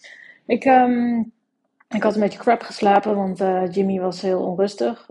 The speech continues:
En, ehm, ik was dus vanochtend ook echt al moe. Te-, met de lunch stortte ik eigenlijk zo'n beetje in. Was ik ook heel emotioneel en, eh, was het gewoon allemaal, alles van de afgelopen week, week was gewoon een beetje veel geweest.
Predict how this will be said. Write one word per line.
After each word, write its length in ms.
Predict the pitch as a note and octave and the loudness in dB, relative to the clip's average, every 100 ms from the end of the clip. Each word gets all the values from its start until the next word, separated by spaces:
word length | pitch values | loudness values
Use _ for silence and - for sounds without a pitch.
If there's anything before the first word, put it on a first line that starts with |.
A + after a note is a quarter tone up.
| _ | _
En, 240 | G3+ F#3+ | -6 -4
ehm, 440 | F#3+ F#3 F#3 F#3 F#3 - _ _ _ _ _ _ _ _ _ _ _ _ - | -2 -2 -2 -4 -8 -12 _ _ _ _ _ _ _ _ _ _ _ _ 0
ik 60 | A3+ | 0
was 120 | F3+ | 0
dus 140 | A3 | -2
vanochtend 320 | - A#3+ A#3 G#3+ | 0 0 2 0
ook 120 | - | 0
echt 200 | G#3+ - | -6 -2
al 120 | G3 | 2
moe. 400 | G3 B3+ D4 C#4 | 4 6 4 2
Te-, 280 | A#3 A3 G#3+ | -2 -4 -2
met 160 | A3 A3 | -4 -2
de 80 | |
lunch 500 | F#3+ A#3+ C4 B3 G3+ F#3+ | 0 2 2 0 -6 -12
stortte 460 | - B3 A3 - | -6 -4 -4 -6
ik 60 | A#3 | -8
eigenlijk 300 | - G3+ - | -8 -10 -6
zo'n 100 | A3 | -2
beetje 320 | G#3+ G#3 - | -2 -2 -2
in. 420 | - B3 C4 B3 - - _ _ | 0 2 2 0 -6 -20 _ _
Was 140 | - | -14
ik 80 | G#3 | -10
ook 80 | G3 | -6
heel 240 | A3 G#3 | -6 -4
emotioneel 720 | G#3+ G3 - G3 G#3+ G#3 F#3+ | -4 -4 -4 -2 0 0 0
en, 140 | F#3+ | -2
eh, 180 | F#3 F#3 | -2 -4
was 120 | F3+ | -6
het 120 | - - | -10 -8
gewoon 160 | G#3 | -6
allemaal, 600 | G#3 G3+ F#3+ F3+ F3+ F3 | -4 -2 -2 -2 -2 -4
alles 280 | G3 G#3 G#3 | -4 -4 -6
van 120 | G3 | -8
de 60 | F3+ | -6
afgelopen 420 | F#3 G3 F#3 F#3 | -6 -4 -4 -4
week, 280 | F3+ F3 F3 F3+ - F#3 | -2 -4 -6 -10 -8 -2
week 460 | F3+ F3 - _ _ _ _ _ _ - | 0 -2 -6 _ _ _ _ _ _ -6
was 200 | F#3 F3 | -4 -4
gewoon 180 | F#3+ | -6
een 60 | F3+ | -2
beetje 240 | F3 E3+ | -2 -2
veel 200 | - G#3+ | 0 0
geweest. 800 | A3+ G#3 G#3 A#3 A#3 - - _ | 0 2 4 2 0 -10 -20 _